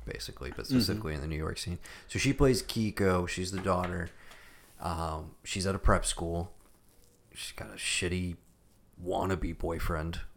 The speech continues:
Speaker 1: slash rapist. <laughs>
Speaker 2: Yeah.
Speaker 1: Yeah. Glad it doesn't go there. But basically, the plan, Mel-,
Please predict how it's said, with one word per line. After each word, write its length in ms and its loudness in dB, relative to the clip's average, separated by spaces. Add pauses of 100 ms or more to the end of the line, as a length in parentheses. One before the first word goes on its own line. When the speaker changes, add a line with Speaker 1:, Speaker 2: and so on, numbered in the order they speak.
(240)
Speaker 1:
slash 480 0 (300)
rapist. 600 2 (320)
<laughs> 320 2
Speaker 2:
Yeah. 220 2 (160)
Speaker 1:
Yeah. 180 -2 (600)
Glad 240 2
it 60 0
doesn't 280 -2
go 160 0
there. 180 -2
But 240 2 (400)
basically, 400 8
the 120 4
plan, 440 6
Mel-, 340 4